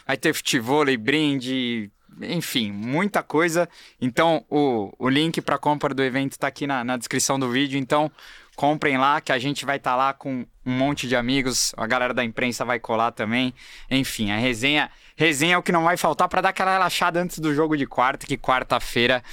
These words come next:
o bicho vai pegar no Mineirão e nós estaremos lá. Mas é isso, Quinzão. Sem mais delongas, é, acho que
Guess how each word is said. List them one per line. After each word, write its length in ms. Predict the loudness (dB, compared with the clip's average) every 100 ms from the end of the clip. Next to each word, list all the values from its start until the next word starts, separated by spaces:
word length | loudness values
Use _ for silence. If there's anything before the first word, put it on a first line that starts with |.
| -16 -6
o 80 | -4
bicho 320 | 0 0 2
vai 120 | 0 0
pegar 260 | 2 2
no 60 | 4
Mineirão 440 | 4 4 2 2
e 60 | 2
nós 180 | 0 -4
estaremos 540 | -2 0 0 -2 -2
lá. 160 | -4 -4 -16 -20 -18 0
Mas 200 | 2 4
é 100 | 4
isso, 160 | 4 2
Quinzão. 320 | 2 4 4
Sem 180 | 4 4
mais 220 | 4 4
delongas, 840 | 4 6 6 6 4 4 0 -2 -10 -20 _
é, 400 | 2 4 4 4 4
acho 280 | 4 4 2
que 480 | 4 4 4 2